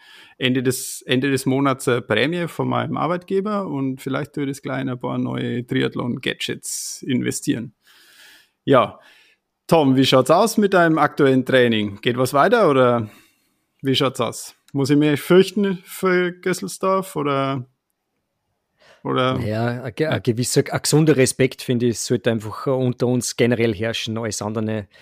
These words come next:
Speaker 2: äh, Angst muss jetzt keiner von uns haben, glaube ich. Aber, ähm, nein, bin, bin grad, bin grad in der Entlastungswoche. Aber sitz schon wieder ein bisschen auf Nadeln, macht mir immer ein bisschen, macht mir immer ein bisschen fertig. Mag ich nicht so gern, bin nicht gern so der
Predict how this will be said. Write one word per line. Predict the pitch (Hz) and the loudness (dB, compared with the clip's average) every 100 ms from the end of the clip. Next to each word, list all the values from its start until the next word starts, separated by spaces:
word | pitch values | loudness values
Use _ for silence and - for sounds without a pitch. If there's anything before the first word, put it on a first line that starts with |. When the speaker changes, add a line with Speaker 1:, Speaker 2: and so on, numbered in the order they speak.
| - - _ | -20 -20 _
Speaker 2:
äh, | 123 | -10
Angst | 104 - 104 120 - - - | -10 -6 -4 -4 -4 -8 -8
muss | 117 113 | -6 -4
jetzt | 113 - | -4 -4
keiner | 117 117 | -2 0
von | 107 113 | 0 -2
uns | 113 107 | -4 -6
haben, | 117 117 110 | -4 -2 -2
glaube | 107 107 107 | -4 -4 -6
ich. | |
Aber, | 110 101 101 95 - _ _ _ _ _ - | -8 -12 -12 -14 -16 _ _ _ _ _ -2
ähm, | 135 139 139 | 4 6 6
nein, | 180 262 196 131 123 | 6 6 2 -2 -4
bin, | 139 143 139 | 0 0 0
bin | 127 135 139 | 0 -2 -2
grad, | - 131 131 - - | 0 0 0 -12 -10
bin | 131 | -8
grad | 139 139 | 0 0
in | 160 | 2
der | 131 | 0
Entlastungswoche. | 120 117 110 - 135 151 151 - 175 180 _ _ _ _ _ _ - - - _ - | -2 -2 -4 -4 -8 -4 -6 -4 -6 -6 _ _ _ _ _ _ -20 -20 -20 _ -2
Aber | 127 135 139 139 135 | 4 6 8 8 6
sitz | - 160 - | 2 -2 -2
schon | - | -2
wieder | 151 147 | 2 4
ein | |
bisschen | 131 135 | 4 2
auf | 113 | 4
Nadeln, | 123 131 139 127 113 _ - | 4 6 6 4 0 _ -8
macht | 123 120 - | -6 -4 -2
mir | 127 | 0
immer | 131 | 0
ein | |
bisschen, | 123 120 117 104 _ _ _ _ _ | 0 -2 -4 -8 _ _ _ _ _
macht | 135 - | -6 -2
mir | 135 | 0
immer | 127 | 0
ein | 117 | 0
bisschen | 120 | -4
fertig. | 110 123 - 117 - _ - | -2 -4 -4 -6 -12 _ -2
Mag | 143 | 0
ich | 175 | 2
nicht | 120 | 0
so | 123 | -4
gern, | 104 113 113 - | -4 -4 -4 -6
bin | 131 135 131 | -4 -2 -2
nicht | 135 135 - | -4 -6 -6
gern | - 127 123 | 0 0 0
so | - | -2
der | 123 123 123 | 0 2 2